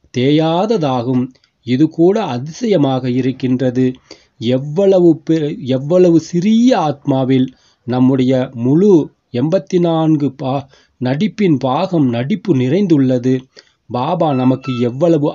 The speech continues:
ஆழமான விஷயங்களை புரிய வைத்திருக்கின்றார். இப்போது யாராவது கேட்கிறார்கள் என்றால், "இவர்கள் மிகவும் அதிசயமான விஷயங்களை புரிய வைக்கிறார்கள்" என்று சொல்கிறார்கள். எனவே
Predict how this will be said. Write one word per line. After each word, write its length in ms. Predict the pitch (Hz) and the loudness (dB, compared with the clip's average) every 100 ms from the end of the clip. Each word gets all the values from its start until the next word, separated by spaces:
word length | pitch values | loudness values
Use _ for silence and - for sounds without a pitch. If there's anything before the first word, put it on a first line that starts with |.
| 123 | -4
ஆழமான 580 | 135 160 165 165 185 233 | -2 -2 0 0 0 -2
விஷயங்களை 640 | 160 131 147 139 131 131 - _ _ _ _ _ _ _ | -4 -4 -4 -4 -4 -4 -6 _ _ _ _ _ _ _
புரிய 360 | 139 165 226 185 | -4 0 2 2
வைத்திருக்கின்றார். 1000 | 139 127 143 131 131 131 127 131 131 - _ _ _ _ _ _ - | 0 -2 -2 -2 -2 -4 -2 -4 -6 -10 _ _ _ _ _ _ -6
இப்போது 500 | 135 131 135 139 131 127 | -6 -2 0 2 2 0
யாராவது 640 | 120 120 135 147 160 208 190 | -2 -6 -4 -4 -2 -2 -2
கேட்கிறார்கள் 840 | - 143 147 - 170 165 165 170 214 | -4 -8 -6 0 0 0 -2 -2 -2
என்றால், 500 | 214 131 120 135 131 - _ _ _ _ | 0 -2 -2 -6 -6 -8 _ _ _ _
"இவர்கள் 400 | 139 135 135 131 | -2 0 0 0
மிகவும் 500 | 123 131 165 165 208 190 | 0 0 2 2 2 -2
அதிசயமான 840 | 123 139 - 180 170 170 185 226 | -6 -4 0 2 2 0 0 0
விஷயங்களை 640 | 147 135 185 196 165 139 | 0 0 0 2 2 0
புரிய 340 | 127 127 139 180 | -2 -4 -2 0
வைக்கிறார்கள்" 720 | 170 165 160 175 175 170 190 220 | 0 0 0 0 2 0 0 2
என்று 300 | 196 135 127 | 2 2 -2
சொல்கிறார்கள். 880 | - 135 156 160 139 135 127 139 135 135 - _ _ - | -2 0 2 2 2 0 0 2 0 -2 -18 _ _ -6
எனவே 400 | 135 131 127 135 | -2 0 2 2